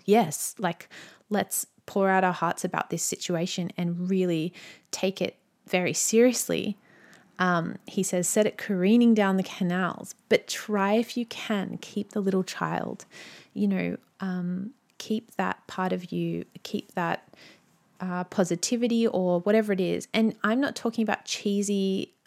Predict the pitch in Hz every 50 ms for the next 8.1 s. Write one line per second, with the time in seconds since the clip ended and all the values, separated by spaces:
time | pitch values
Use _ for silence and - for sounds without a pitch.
0 | _ - 196 196 196 190 - - 190 180 175 180 180 175 - - - - - -
1 | _ - - - - 202 180 - - - - - 190 190 185 180 175 170 190 -
2 | - - - - - _ _ - 214 214 214 233 226 - - - 214 214 - 214
3 | 202 202 190 190 175 180 175 - - _ _ - 202 185 190 - - - - -
4 | _ _ _ _ _ _ _ _ _ _ 208 190 196 196 196 196 - - - 190
5 | 196 190 180 175 - - _ _ _ - - 202 - - _ _ - - - -
6 | - 214 220 214 214 202 202 196 190 190 185 - - 208 - - - - - _
7 | _ - - - 202 190 180 - 190 185 180 180 180 175 - - 175 170 165 165
8 | -